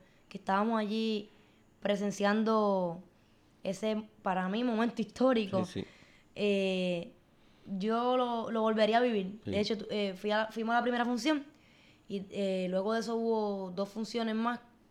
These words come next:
Speaker 1: y yo digo, hubiese querido ir a todas.
Speaker 2: Es que no es, porque además de lo
Speaker 1: Mm.
Speaker 2: musical, pues, había otros elementos. Este,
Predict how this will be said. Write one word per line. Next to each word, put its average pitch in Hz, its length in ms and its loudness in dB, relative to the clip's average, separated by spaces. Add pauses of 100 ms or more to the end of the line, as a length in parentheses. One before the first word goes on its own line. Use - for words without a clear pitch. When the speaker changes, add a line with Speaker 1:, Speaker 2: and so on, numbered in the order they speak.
(140)
Speaker 1:
y 175 520 -8 (160)
yo 196 120 -4
digo, 208 300 0 (200)
hubiese 226 320 4
querido 277 280 6
ir 277 140 6
a 226 140 6
todas. 208 300 0
Speaker 2:
Es - 120 -14
que 165 160 6
no 131 280 8
es, 143 120 6
porque 117 680 4 (220)
además 104 340 6
de 139 80 8
lo 151 100 8
Speaker 1:
Mm. 156 40 8
Speaker 2:
musical, 139 640 4 (1000)
pues, 90 120 -8 (260)
había 98 260 0
otros 110 220 -2
elementos. 90 680 0 (720)
Este, 80 800 -4